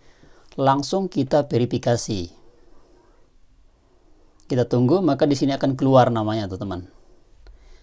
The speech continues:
Ya, ada sedikit masalah, berarti kita coba lagi. Yap, sudah keluar namanya, yaitu Saudari Hamdiani.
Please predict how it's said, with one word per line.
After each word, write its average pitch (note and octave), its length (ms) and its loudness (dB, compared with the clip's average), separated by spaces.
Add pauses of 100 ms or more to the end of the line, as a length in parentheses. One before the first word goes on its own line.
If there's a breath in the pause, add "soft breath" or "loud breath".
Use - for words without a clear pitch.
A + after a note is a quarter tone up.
(140)
Ya, C#3 240 2
ada D3 80 2
sedikit D3 320 0
masalah, C#3 560 2
berarti A#2 480 -2
kita - 240 -6
coba G#2+ 240 -2
lagi. A2+ 400 -2 (720)
Yap, G3+ 240 2
sudah - 960 0
keluar D3+ 480 6
namanya, C3 400 2
yaitu A2+ 240 -4
Saudari C#3+ 880 2
Hamdiani. A#2 640 0